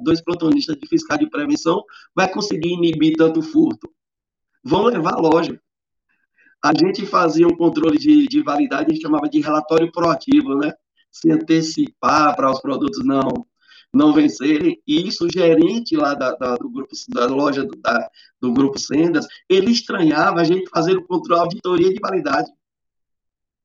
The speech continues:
Ele falava assim, "O que é que esse cara, a loja, tão roubando a loja e ele tá olhando validade?"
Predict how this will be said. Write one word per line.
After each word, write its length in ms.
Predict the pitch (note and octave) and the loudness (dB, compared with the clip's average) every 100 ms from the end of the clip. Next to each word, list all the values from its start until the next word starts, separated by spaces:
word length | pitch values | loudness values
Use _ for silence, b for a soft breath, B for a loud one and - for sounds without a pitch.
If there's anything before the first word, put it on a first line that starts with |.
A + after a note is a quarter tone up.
| _ _ - | _ _ 0
Ele 160 | F3 | 0
falava 280 | G3 G3+ G#3 | 2 0 0
assim, 180 | G#3+ G#3 | -4 -8
"O 80 | G3 | -10
que 100 | - | -12
é 20 | |
que 120 | - | -14
esse 220 | B4 - | -16 -14
cara, 200 | - G3+ | -4 0
a 160 | G3+ G#3 | 2 0
loja, 280 | G3 G#3+ G#3+ - | 0 -2 -4 -12
tão 100 | A#3 | -8
roubando 460 | A3+ A3+ D#3+ F3+ F#3 | -4 -4 0 -2 0
a 60 | F#3 | 0
loja 500 | F3 G3 A#3+ B3 - _ _ - | 0 0 -2 -2 -10 _ _ -2
e 80 | F#3+ | 0
ele 180 | G3+ | 0
tá 140 | G3+ G3 | 0 2
olhando 380 | F3 F3 G3+ G3 | 4 2 -2 0
validade?" 760 | G3 F3 C3+ D3 - D3+ C#4+ | 0 2 0 0 0 -4 -10